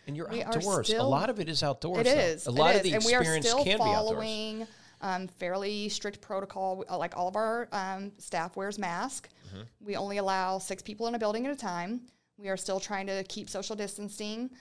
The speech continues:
Speaker 2: Um, so even in the indoor spaces, we're still trying to, you know, use caution.
Speaker 1: Okay.
Speaker 2: Um, but we do. We have a large outdoor space, you know, so you can bring your family, come have a, a picnic out there.
Speaker 1: Yeah, and you have,
Speaker 2: Um, and
Speaker 1: you
Speaker 2: we're less than the cost of a movie ticket.
Speaker 1: Thank you. Yeah, come on. This is, th-, so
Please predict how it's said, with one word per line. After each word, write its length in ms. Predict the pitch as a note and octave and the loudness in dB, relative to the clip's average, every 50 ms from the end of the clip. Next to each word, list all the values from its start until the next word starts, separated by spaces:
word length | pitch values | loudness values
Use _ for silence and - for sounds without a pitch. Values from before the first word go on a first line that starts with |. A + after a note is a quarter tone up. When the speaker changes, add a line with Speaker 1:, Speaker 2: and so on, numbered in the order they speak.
| _ _ _ _ - | _ _ _ _ -6
Speaker 2:
Um, 200 | G3 F#3+ F#3+ F#3 | -4 -4 -4 -4
so 180 | F3 G#3 - - | -4 -4 -4 -4
even 320 | A3 A#3+ B3 C4 C4 B3 | -4 -4 -2 -2 -2 -2
in 320 | - - D#3 G#3+ A3 A3+ | -2 -4 -4 -2 0 0
the 100 | A3+ G3+ | -2 -2
indoor 240 | - G3+ G3 G3+ F#3+ | -4 -4 -4 -4 -4
spaces, 460 | F3+ - - F3 F#3 F#3 A#3+ A#3+ A3+ G#3+ | -4 -4 -4 -4 -4 -4 -6 -8 -8 -8
we're 60 | G3 | -8
still 220 | G3 - - F#3 | -6 -4 -4 -4
trying 200 | F#3+ G3 G3+ F3+ | -4 -4 -4 -4
to, 260 | F3+ F3 F3+ F3+ F3+ - - - | -2 0 -2 -2 -2 -6 -10 -16
you 100 | G#3 G#3 | -16 -12
know, 340 | F3+ E3+ D#3+ D3+ D3+ F3 F3 E3 E3+ _ _ _ _ _ | -10 -8 -8 -6 -6 -6 -8 -10 -14 _ _ _ _ _
use 180 | G3 G3 G#3 G#3+ | -14 -10 -10 -8
caution. 680 | G#3 - - F#3 - G3 - - G#3 F#3+ G#3 B3+ C#4 C4 - - | -4 -2 -2 -2 -2 -2 -4 -6 -4 -4 -4 -6 -6 -8 -10 -10
Speaker 1:
Okay. 120 | - - - _ - | -12 -12 -12 _ -6
Speaker 2:
Um, 180 | G3 F#3+ F#3+ | -4 -2 -2
but 120 | F#3+ G3 G3 | -2 -2 -4
we 80 | A3 | -4
do. 160 | G#3 A#3+ C#4 A#3 | -4 -4 -4 -4
We 120 | F3+ F#3+ | -4 -4
have 120 | F#3+ G3 | -4 -6
a 40 | F#3+ | -6
large 300 | F3+ F3 F3 F3 F#3 F#3+ F#3+ | -4 -4 -2 -2 -2 -2 -2
outdoor 340 | G3 F#3+ F#3+ - G#3 G3 | -4 -4 -4 -4 -6 -6
space, 520 | F3+ - - - A3 G3+ - - - - - | -6 -6 -4 -4 -4 -4 -6 -8 -10 -12 -12
you 100 | F#3 F3 | -10 -10
know, 120 | E3+ E3+ F3+ | -10 -10 -10
so 100 | F3 G#3+ | -10 -10
you 60 | F#3 | -12
can 80 | F3+ F3 | -10 -8
bring 220 | F3+ G3+ B3+ C4 B3+ | -6 -4 -4 -4 -4
your 80 | G#3+ | -4
family, 340 | G#3 F#3 F3 F3 E3+ E3+ F3 | -4 -4 -4 -4 -4 -6 -8
come 160 | - - G3+ | -8 -8 -6
have 140 | F#3 F#3 F3+ | -6 -4 -6
a, 80 | F3+ F3 - - - - - - | -6 -8 -10 -18 -20 -18 -14 -12
a 60 | F#3 | -12
picnic 380 | - - F#3 F3 - E3+ F3 F#3+ | -8 -6 -8 -6 -6 -6 -4 -4
out 200 | F3 E3 E3+ - | -4 -4 -4 -4
there. 320 | F3 F3+ F3 F3 F3 F3+ - | -4 -4 -4 -4 -6 -2 2
Speaker 1:
Yeah, 140 | - F3 - | 4 4 6
and 100 | - C#3+ | 6 6
you 100 | C#3+ C3 | 6 6
have, 180 | A#2 C#3 C#3+ - | 8 6 6 4
Speaker 2:
Um, 160 | F3+ F#3 - - | 2 -2 -6 -4
and 80 | - A3+ | -2 0
Speaker 1:
you 40 | A#3+ | 0
Speaker 2:
we're 60 | B3+ | 0
less 240 | B3 A#3+ B3 B3 B3 | 2 2 2 2 2
than 140 | - B3 B3 | 0 -2 -2
the 80 | A#3+ | -2
cost 260 | A#3+ - A#3+ A#3+ A#3+ - | -2 -4 -6 -6 -6 -6
of 80 | A3 A3 | -4 -4
a 40 | |
movie 180 | G#3+ A3 A3+ A#3 | -2 -2 -2 -4
ticket. 440 | G#3+ - F#3 F3 - - - - - _ | -4 -4 -6 -6 -6 -8 -10 -10 -10 _
Speaker 1:
Thank 260 | - G#2+ F#2+ F#2+ - - | -6 -4 -4 -4 -6 -8
you. 160 | D2+ C#2 - - _ _ _ _ _ _ _ _ - | -10 -10 -10 -14 _ _ _ _ _ _ _ _ -4
Yeah, 200 | C3 C3 F#2+ D#2+ G#2 - - | -2 -2 -2 -2 -6 -10 -8
come 140 | - A#2 A2+ | -6 -4 -4
on. 200 | G2+ E2 C2 - - - - - - - - | -4 -4 -6 -8 -14 -20 -20 -20 -14 -2 0
This 160 | E3 C#3+ - | 2 2 4
is, 140 | F#3+ D3 C3+ | 2 2 0
th-, 240 | C#3 D#3 - - | 0 -2 0 0
so 300 | - - E3+ D3+ C#3+ - | 2 4 4 4 4 2